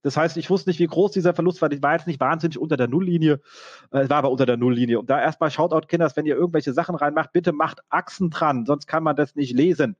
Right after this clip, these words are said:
Oder veröffentlicht's halt nicht, wenn ihr es nicht wollt, dann lasst's halt weg. Also dann lasst aber den ganzen Artikel weg. So. Ähm, also da gab's ein kleines, die, die Empfangten haben einen kleinen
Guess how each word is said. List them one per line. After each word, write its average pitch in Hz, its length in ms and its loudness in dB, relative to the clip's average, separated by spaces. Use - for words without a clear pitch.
Oder 143 220 2
veröffentlicht's - 800 -4
halt 127 160 -2
nicht, 120 140 -2
wenn 113 80 -4
ihr 113 60 -2
es - 80 -8
nicht 110 140 -10
wollt, 107 260 0
dann 98 140 -2
lasst's 113 240 -4
halt 107 140 0
weg. 131 240 -4
Also 117 160 0
dann 117 80 0
lasst 127 160 0
aber 131 120 0
den 113 100 0
ganzen - 220 -2
Artikel 180 340 0
weg. - 260 -4
So. 110 280 0
Ähm, 147 580 0
also 156 160 2
da 226 160 0
gab's 220 200 -2
ein 202 80 0
kleines, 180 240 2
die, 175 220 2
die 160 220 -4
Empfangten 190 600 -4
haben 180 160 -2
einen 170 120 -12
kleinen 170 440 0